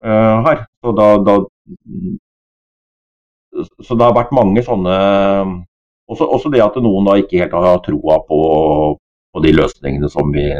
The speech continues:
som vi har, og trodd, følt at dette ligger alt for langt fram. Liksom, dere er, dere er alt for tidlig ute med løsningen deres. À la det vi snakket om, eh, helt innledningsvis med etableringen av Lindø, og, eh,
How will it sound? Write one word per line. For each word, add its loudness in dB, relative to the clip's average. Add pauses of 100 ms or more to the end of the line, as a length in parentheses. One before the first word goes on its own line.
(100)
som -6
vi -2
har, 0 (200)
og -8 (200)
trodd, 2 (420)
følt 0
at -2
dette 0
ligger 0
alt 0
for -4
langt -2 (160)
fram. -4
Liksom, -2
dere 0 (140)
er, -4 (560)
dere -4
er 0
alt 0
for -8
tidlig 2
ute -6 (220)
med -2
løsningen -4
deres. -4
À 0
la 4
det 4
vi 0
snakket -4
om, -8
eh, -2
helt -4
innledningsvis -6
med 2
etableringen 0
av 0
Lindø, 2 (600)
og, 2
eh, 4